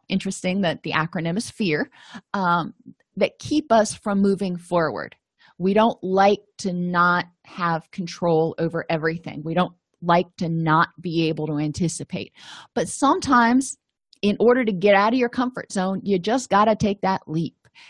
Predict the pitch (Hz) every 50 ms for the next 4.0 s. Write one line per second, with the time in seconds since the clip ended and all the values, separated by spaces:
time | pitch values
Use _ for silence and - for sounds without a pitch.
0 | - _ - 233 269 277 277 - 294 269 269 277 254 - - - 294 294 226 -
1 | - - _ _ - - 226 208 226 - 254 233 269 - 285 262 277 277 202 190
2 | - 247 269 285 254 190 - - 202 202 190 190 185 196 196 202 208 208 185 196
3 | 185 180 185 185 - 180 190 196 - - - - - - 82 - - - -